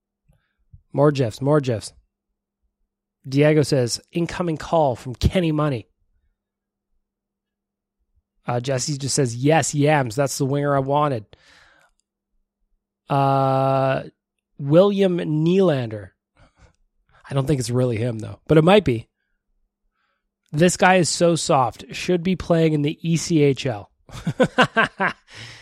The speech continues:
Uh, Twitter. It's free. J F Y Q, "Tell me more about how Kane is coming to Dedmonton." Look at Vander Kane. He's already here, bro.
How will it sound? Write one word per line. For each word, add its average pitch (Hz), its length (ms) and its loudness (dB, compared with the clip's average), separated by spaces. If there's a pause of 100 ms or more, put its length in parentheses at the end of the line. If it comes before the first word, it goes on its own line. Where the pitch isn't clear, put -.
(240)
Uh, 143 760 -2 (560)
Twitter. 120 420 -4
It's 202 180 -2
free. 170 360 4 (1200)
J 180 320 4
F 196 200 4
Y 175 340 4
Q, 156 420 -2
"Tell 185 240 0
me 208 180 2
more 175 300 4
about 151 280 2
how 143 180 0
Kane 160 380 -4
is 143 120 -4
coming 151 400 -4
to 139 140 -8
Dedmonton." 131 640 -4 (2000)
Look 120 120 -8
at 113 40 -6
Vander 120 260 -4
Kane. 262 260 -6 (460)
He's 190 140 -8
already 202 160 2
here, 220 160 0
bro. 190 240 2